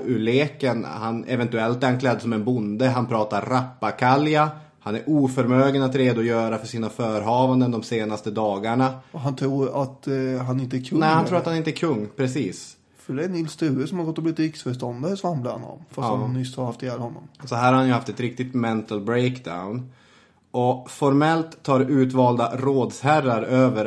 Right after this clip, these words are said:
Speaker 1: administrationen av riket och en scapegoat utses i Göran Persson. Göran kastas i fängelse och döms till döden. Han ska vara roten till allt det onda.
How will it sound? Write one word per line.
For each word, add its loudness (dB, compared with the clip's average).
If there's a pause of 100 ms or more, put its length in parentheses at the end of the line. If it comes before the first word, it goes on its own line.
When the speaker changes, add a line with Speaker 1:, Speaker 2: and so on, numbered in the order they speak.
(120)
Speaker 1:
administrationen 0
av -2
riket -2
och -6
en -6
scapegoat 0
utses -2
i -6
Göran 0
Persson. 2 (460)
Göran 2
kastas 0
i -6
fängelse 0
och 0
döms 2
till -2
döden. 2
Han -4
ska -8
vara -4
roten 0
till -2
allt -2
det -4
onda. -4